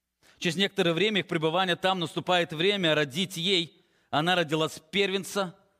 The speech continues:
она спеленала, как обычно мама пеленает младенца, и положила его в ясли. Это всё, что было сказано о рождении царя. Это было обычное рождение, которое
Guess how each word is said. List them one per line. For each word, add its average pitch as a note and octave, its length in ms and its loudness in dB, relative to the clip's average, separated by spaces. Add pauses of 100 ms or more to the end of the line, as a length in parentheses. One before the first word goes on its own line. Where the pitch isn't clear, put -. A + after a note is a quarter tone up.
(180)
она C#3 220 0
спеленала, E3 680 0
как D#3+ 160 -4
обычно D3+ 480 -2
мама D#3+ 260 2
пеленает D3 460 0
младенца, D#3 720 -4 (540)
и E3+ 80 -2
положила C#3 760 -2 (240)
его C3+ 280 -2
в B2 40 -6
ясли. A2+ 560 -8 (840)
Это F#3+ 180 0
всё, B3+ 260 -4
что - 160 -2
было D3+ 300 -2
сказано D#3+ 680 -2
о - 140 -2
рождении B2 560 -2
царя. D#3 420 -8 (960)
Это B3 240 2
было G#3+ 400 0
обычное E3 720 -2
рождение, D3+ 640 0
которое G#3 460 0